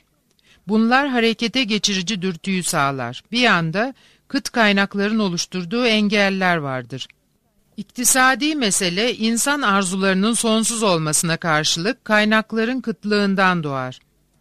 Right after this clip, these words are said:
Bu ikisi arasındaki çelişkiye verdiği önemden ötürü tahlili zevklerle kaynakların incelenmesine ve bu ikisinin nasıl iktisadi dengeye götürdüğünün araştırılmasına dönüşür.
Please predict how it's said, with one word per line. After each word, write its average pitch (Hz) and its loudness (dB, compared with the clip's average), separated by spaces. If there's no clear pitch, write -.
Bu 233 -2
ikisi 254 0
arasındaki 202 0
çelişkiye 214 0
verdiği 185 2
önemden 190 2
ötürü 160 -4
tahlili 214 0
zevklerle 220 0
kaynakların 196 -4
incelenmesine 170 -2
ve 208 2
bu 254 0
ikisinin 254 0
nasıl 277 0
iktisadi 214 0
dengeye 202 2
götürdüğünün 190 -2
araştırılmasına 190 0
dönüşür. 139 -4